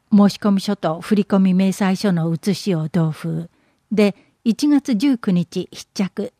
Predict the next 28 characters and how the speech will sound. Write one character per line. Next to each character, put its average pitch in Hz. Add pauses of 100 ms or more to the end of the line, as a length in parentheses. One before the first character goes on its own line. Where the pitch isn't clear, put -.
ま 233
で 196
に、 180 (260)
区 294
バ 233
ド 262
ミ 247
ン 240
ト 254
ン 233
連 214
盟 165
望 190
月 -
組 175
へ。 156 (560)
郵 247
便 240
番 220
号 170
一 269
六 262
一 202
の 180
零 226
零 202
三 190
四、 160